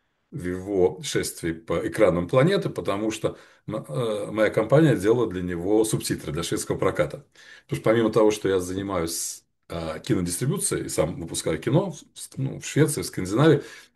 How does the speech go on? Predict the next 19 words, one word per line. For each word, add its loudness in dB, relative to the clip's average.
мы 0
еще 0
наладили 2
такую -4
деятельность -2
по 2
субтит-, -6
переводам 4
и -6
субтитрированию -2
кино 0
на -4
все -4
скандинавские -6
языки, -4
ну, -6
и -14
плюс -6
финский. -2